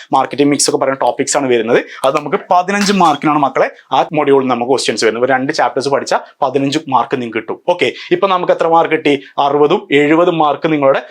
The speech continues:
സ്കോർ ചെയ്തു. ഇനി വെറും മുപ്പത് മാർക്കുള്ള നമുക്ക് രണ്ട് മൊഡ്യൂളാണ് ഉള്ളത്. അഞ്ചാമത്തെ മൊഡ്യൂൾ ട്രേഡിനെ കുറിച്ച്, നമ്മൾ ട്രേഡിനെ കുറിച്ച് നമ്മൾ കേട്ടിട്ടുണ്ടോ? ഇപ്പോ ഇവിടെ ഞാനൊരു ബിസിനസ് നടത്തിയിട്ട്, ഇപ്പോ, ആ, ഞാൻ പാല്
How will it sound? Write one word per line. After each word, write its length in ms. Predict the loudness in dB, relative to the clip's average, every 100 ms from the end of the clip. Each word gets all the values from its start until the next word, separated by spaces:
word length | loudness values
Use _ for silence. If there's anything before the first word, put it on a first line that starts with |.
| -8
സ്കോർ 300 | 0 2 4
ചെയ്തു. 220 | 0 -2 -4
ഇനി 120 | 0 2
വെറും 220 | 2 2
മുപ്പത് 280 | 0 2 4
മാർക്കുള്ള 460 | 4 2 2 2
നമുക്ക് 180 | 2 0
രണ്ട് 220 | -2 0
മൊഡ്യൂളാണ് 360 | 2 4 4 4
ഉള്ളത്. 200 | 4 2 -2 -4
അഞ്ചാമത്തെ 460 | -2 0 0 0 2
മൊഡ്യൂൾ 400 | 2 2 0 -2
ട്രേഡിനെ 380 | -2 0 2 2
കുറിച്ച്, 260 | 0 -2 0
നമ്മൾ 360 | 0 0 -2 -6 _ -6
ട്രേഡിനെ 280 | -4 -2 0
കുറിച്ച് 240 | 0 2
നമ്മൾ 180 | 2 2
കേട്ടിട്ടുണ്ടോ? 400 | 2 0 -2 -2
ഇപ്പോ 320 | 2 2 2 0
ഇവിടെ 240 | 0 2
ഞാനൊരു 300 | 2 2 2
ബിസിനസ് 400 | 0 0 0 0
നടത്തിയിട്ട്, 380 | -2 0 0 -2
ഇപ്പോ, 420 | -6 -2 0 0 -6 -6 0
ആ, 160 | 2
ഞാൻ 360 | 2 2 0 -2
പാല് 340 | 0 2 2